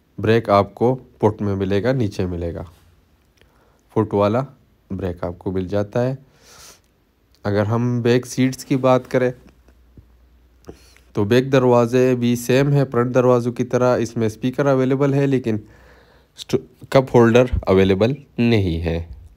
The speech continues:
बकाया सब कुछ सेम है, कलर कॉम्बिनेशन भी सेम है और पावर विंडोज़ है। सीट्स में आपको हेड रेस-, रेस्ट मिल जाता है लेकिन कोई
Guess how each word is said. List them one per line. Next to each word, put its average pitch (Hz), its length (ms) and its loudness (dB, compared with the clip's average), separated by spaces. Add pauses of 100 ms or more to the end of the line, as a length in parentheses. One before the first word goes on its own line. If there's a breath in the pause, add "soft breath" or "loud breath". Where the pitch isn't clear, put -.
(360)
बकाया 101 420 4
सब 95 220 -4
कुछ - 160 -6
सेम 120 340 2
है, 127 160 2
कलर 127 260 0
कॉम्बिनेशन 110 640 0
भी 104 100 2
सेम 113 420 0
है 123 260 0 (220)
और 101 180 4
पावर 98 320 4
विंडोज़ 104 520 0
है। 123 100 2 (720 soft breath)
सीट्स 127 320 2
में 139 140 6
आपको 127 460 4
हेड 117 260 4
रेस-, 120 200 2 (120)
रेस्ट 120 360 2
मिल 120 220 0
जाता 131 320 2
है 135 160 2
लेकिन 110 360 -2
कोई 107 360 0